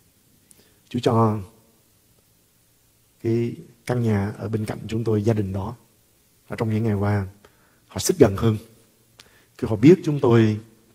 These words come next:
là người hầu việc Chúa, mặc dù người vợ là người thuộc về nước Iran, bà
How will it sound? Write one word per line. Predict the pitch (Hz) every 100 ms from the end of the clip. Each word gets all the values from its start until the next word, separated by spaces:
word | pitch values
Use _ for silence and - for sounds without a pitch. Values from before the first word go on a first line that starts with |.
| _ _ _ _ -
là | 101
người | 101
hầu | 87
việc | 95
Chúa, | - 117 131 - _ _ _ _ _ _
mặc | -
dù | 113
người | 104 104
vợ | 98 98 104 107
là | 101
người | 95 98 92 92
thuộc | - 101
về | - 98
nước | 98 139
Iran, | - 107 110 104 - _ _ _ _ _ _ _ _ _ _ _ _ - _ _ _
bà | - 104 95 95